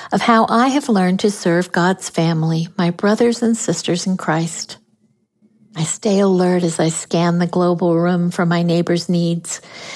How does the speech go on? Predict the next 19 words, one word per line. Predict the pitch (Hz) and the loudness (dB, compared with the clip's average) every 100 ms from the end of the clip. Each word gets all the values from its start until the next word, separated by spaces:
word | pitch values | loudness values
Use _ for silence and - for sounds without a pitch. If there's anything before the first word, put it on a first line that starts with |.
| - - | -16 -14
cherishing | - 269 247 196 - 175 | -2 2 4 2 0 0
how | 180 226 233 | 0 2 0
God | 247 226 220 202 | 0 0 0 -2
tenderly | - - 240 247 247 247 | -4 -2 0 0 0 -2
cares | 240 - 202 208 - | -2 0 0 0 -2
for | - - - | -6 -4 -2
everyone, | 190 175 170 165 170 180 - _ _ _ | 0 0 -2 -4 -4 -6 -10 _ _ _
because | 190 - - - - | -6 -2 -4 -6 -6
each | - 175 160 | -2 0 -2
is | - 180 - | -6 -6 -4
God's | 170 165 165 | -2 -2 -4
spiritual | - - - 208 214 - 226 | -10 -6 -2 0 0 -2 -4
self-expression, | - - 175 - - - - 151 160 - 160 165 - _ _ _ _ _ _ _ - | -2 -2 -2 -4 -6 -10 -4 -4 -2 -4 -4 -6 -10 _ _ _ _ _ _ _ -4
having | 143 170 190 | 0 2 2
all | 185 196 | 2 0
sufficiency | - 196 208 202 190 196 202 190 | 0 -2 0 0 0 -2 0 2
in | 190 | 2
all | - - 190 | 0 0 0
things, | 190 - 151 147 175 - - | 0 -2 -4 -4 -6 -8 -14